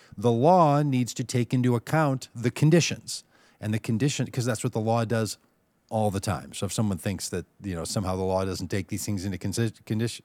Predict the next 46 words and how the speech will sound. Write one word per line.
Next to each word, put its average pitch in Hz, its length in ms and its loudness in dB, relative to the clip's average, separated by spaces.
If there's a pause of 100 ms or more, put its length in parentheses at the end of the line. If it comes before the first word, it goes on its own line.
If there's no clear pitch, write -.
(140)
into 101 320 -6
consideration, 117 840 -2 (300)
they 127 100 0
most 123 220 4
certainly 135 240 2
do. 135 100 0 (220)
Sometimes 180 460 6
the 143 80 4
law 123 200 4
has 117 140 0
taken 104 480 -2 (640)
circumstances 107 840 0
into 98 140 -2
consideration 98 720 -2
in 117 180 0
not 147 280 2
good 98 180 2
ways, 76 320 -6
like, 98 260 -4 (240)
"Oh, 147 180 4
you're 131 260 6
a 120 120 2 (280)
person 117 480 0
of 107 240 -6
a 104 60 -4
particular 110 580 -2
social 113 460 -2
location, 107 680 -2 (240)
therefore 113 340 0
you're 113 140 -2
gonna 98 140 -2
be 98 100 -4
treated 101 400 -2
worse 107 580 2
in 101 140 -6
the 95 60 -6
political 85 380 -8
system," 82 440 -10
or 107 260 0
other 110 160 -2
times 104 280 -6
you're 110 80 -4
gonna 117 60 -2
be 110 80 -2
treated 127 280 -4
better. 151 260 0